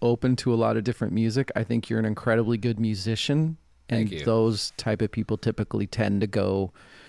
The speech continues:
Speaker 1: towards the supergroups and the Zappas and the,
Speaker 2: <laughs>
Speaker 1: now that we all know what we think the other people like,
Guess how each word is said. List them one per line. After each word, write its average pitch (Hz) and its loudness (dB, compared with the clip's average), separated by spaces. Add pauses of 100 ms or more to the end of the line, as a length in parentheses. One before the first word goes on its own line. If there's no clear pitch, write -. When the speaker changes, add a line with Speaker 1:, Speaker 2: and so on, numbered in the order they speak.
(200)
Speaker 1:
towards 101 -4
the 98 -2 (160)
supergroups 120 0
and 110 2
the 101 0
Zappas 104 0
and 98 0
the, 90 -2 (200)
Speaker 2:
<laughs> - -12
Speaker 1:
now 127 4
that 151 2
we 123 4 (460)
all 127 6
know 127 4 (460)
what 120 2
we 120 2
think 139 0
the 135 4
other 107 2
people 104 -2
like, 101 0